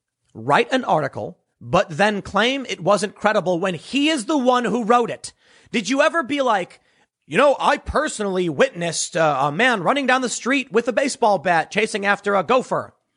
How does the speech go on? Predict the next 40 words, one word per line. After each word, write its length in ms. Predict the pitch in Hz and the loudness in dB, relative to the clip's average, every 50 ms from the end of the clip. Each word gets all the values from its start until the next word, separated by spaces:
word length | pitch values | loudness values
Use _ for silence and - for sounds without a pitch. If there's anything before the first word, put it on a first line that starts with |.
| _ _ _ _ _ _ _ _ - | _ _ _ _ _ _ _ _ 0
But 140 | 120 190 226 | 2 2 4
I 160 | 254 196 202 | 4 4 2
trust 480 | - - - - 254 285 247 - - 190 | 2 -2 -2 0 0 0 0 -2 -4 -2
my 160 | 214 233 240 | 0 2 4
own, 240 | 262 285 269 226 - - - | 4 2 2 -2 -8 -4 -2
I, 120 | 180 208 - | -2 -2 0
I 120 | 190 247 | -2 -4
don't 260 | 202 - 254 294 285 - | 0 2 0 0 0 -2
trust 280 | - 240 262 - - | -2 -2 -2 -2 -2
my 120 | 196 233 254 | -2 -2 0
own 140 | 254 226 | 0 -2
credibility, 520 | - - 247 269 202 165 269 254 226 190 185 | 0 -2 -2 -2 2 0 0 2 2 -2 -2
so 120 | - 220 | -2 -2
I'm 80 | 233 262 | -2 -2
not 100 | 262 214 | -2 -2
gonna 100 | 220 180 | -2 -6
tell 220 | - - 226 269 | -4 -4 -2 0
anybody 340 | 262 233 196 165 202 202 202 | 2 2 2 2 2 0 2
I'm 200 | - 196 214 226 | 0 0 0 2
the 80 | 220 214 | 2 2
one 140 | 202 202 185 | 2 2 0
who 120 | 170 190 | -2 -6
saw 260 | - - 208 196 175 | 0 2 2 2 2
it. 100 | 131 117 _ _ _ _ | 0 -4 _ _ _ _
That 140 | - 220 247 | -4 -4 0
makes 220 | 247 262 - - - | 0 -2 -2 -2 -8
literally 640 | 160 170 208 277 320 311 311 302 294 277 269 262 | -6 -4 -2 0 2 2 4 4 2 2 0 -4
no 220 | 240 226 214 196 180 | 0 0 0 0 0
sense. 420 | - - 196 156 131 101 - - _ - - | -2 -2 -2 -2 -4 -4 -14 -18 _ -20 -12
None 580 | - 170 208 220 233 247 247 240 233 233 226 202 - _ _ | -6 -4 -2 0 2 4 2 2 2 0 -4 -8 -10 _ _
whatsoever. 1300 | - 143 160 185 180 175 - _ _ _ - - - 185 160 147 147 143 - - 160 151 123 120 98 - _ _ _ _ _ _ _ _ _ _ _ _ _ _ _ | -12 -2 2 2 2 2 0 _ _ _ -8 -4 0 2 2 2 2 0 0 -2 -2 -2 -2 -6 -8 -8 _ _ _ _ _ _ _ _ _ _ _ _ _ _ _
It 80 | - 135 | -4 -4
is 100 | 131 127 | -2 0
manipulative. 580 | 151 165 160 - 139 123 113 101 95 - _ _ _ _ _ _ - - _ _ | -2 -2 0 0 -2 -2 -2 -4 -6 -12 _ _ _ _ _ _ -20 -20 _ _
Perhaps 360 | - 165 190 208 220 - - | -2 2 2 2 2 0 -2
Bruce 240 | - 196 202 196 - | -2 0 0 0 0
Golding 340 | - 180 170 170 156 170 156 | 0 0 0 0 -2 -2 -2
was 160 | 156 143 - - | -2 -2 -2 -2
asked 360 | 135 143 147 - - - - | -2 -2 -2 -2 -8 -10 -6
to 280 | - 147 139 131 123 | -4 -2 -2 -2 -4